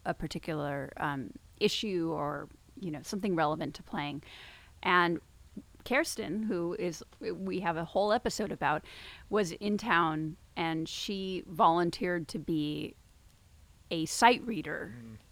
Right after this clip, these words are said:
Speaker 1: And it's probably my favorite workout out of the hundred plus that we have,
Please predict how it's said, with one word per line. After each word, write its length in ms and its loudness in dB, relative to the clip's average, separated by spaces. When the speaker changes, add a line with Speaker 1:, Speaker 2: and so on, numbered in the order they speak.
Speaker 1:
And 100 0
it's 160 -4
probably 640 8
my 120 4
favorite 540 -2
workout 480 0
out 140 6
of 120 -2
the 80 4
hundred 840 2
plus 360 -2
that 120 -2
we 120 -4
have, 480 0